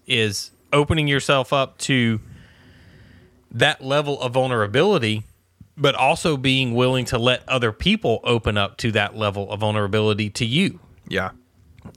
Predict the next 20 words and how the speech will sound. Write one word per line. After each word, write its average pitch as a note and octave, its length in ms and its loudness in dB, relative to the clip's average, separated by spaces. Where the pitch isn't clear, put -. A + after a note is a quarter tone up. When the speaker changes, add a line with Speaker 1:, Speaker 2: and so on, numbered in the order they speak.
Speaker 1:
You A#2+ 160 2
know, A#2 180 2
because A2+ 320 0
that's C#3+ 300 -2
where, D#3 400 2
that's C#3 280 -2
where A#3+ 140 0
the D3+ 120 0
real C3+ 280 2
discipleship B2 880 -2
model A#2+ 680 2
hits - 420 -6
the G#2+ 140 -6
road, G#2 480 2
the A2 100 2
rubber B2 320 2
hits - 260 -8
the G#2 100 -10
road. G2 560 -2
Speaker 2:
Yeah. G2 260 -6